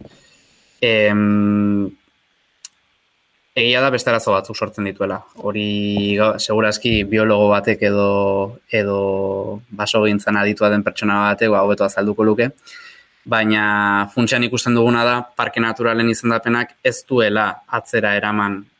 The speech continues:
em, liberalizazio prozesua, hau da, komunalak gestionatzeko modua desagertu egin zen hemeretzigarren mendean,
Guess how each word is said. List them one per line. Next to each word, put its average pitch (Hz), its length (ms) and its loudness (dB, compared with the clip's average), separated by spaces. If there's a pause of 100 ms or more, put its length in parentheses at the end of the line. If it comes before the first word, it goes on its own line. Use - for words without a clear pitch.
em, 98 720 -4 (680)
liberalizazio 110 680 -2
prozesua, 104 680 -4
hau 107 120 0
da, 95 140 -4 (680)
komunalak 123 480 2
gestionatzeko 123 560 -2
modua 120 460 4 (260)
desagertu 110 560 0
egin 104 160 2
zen 110 160 -2
hemeretzigarren 117 560 0
mendean, 131 380 0